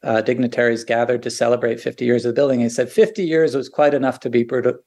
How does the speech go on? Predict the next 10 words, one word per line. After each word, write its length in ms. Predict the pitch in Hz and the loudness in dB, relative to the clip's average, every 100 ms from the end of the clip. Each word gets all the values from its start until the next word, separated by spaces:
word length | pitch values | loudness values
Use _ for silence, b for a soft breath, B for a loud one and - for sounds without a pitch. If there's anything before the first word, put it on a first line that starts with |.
| - | 0
brutalist. 440 | 147 127 104 - _ B B B - | 2 4 0 -2 _ B B B -2
We 180 | 131 | -2
much 340 | 135 143 143 - | 2 0 0 -2
prefer 380 | 135 - 123 117 | -4 0 0 2
to 120 | 104 | 0
her-, 220 | - 117 | -2 -6
be 200 | - 113 | -2 0
heroic." 600 | 110 110 107 123 - - _ B B B B - | 0 0 2 2 0 -6 _ B B B B -6
Uh, 360 | 131 131 - | -2 0 0
whereas 480 | - 170 160 156 - | 2 2 2 0 -4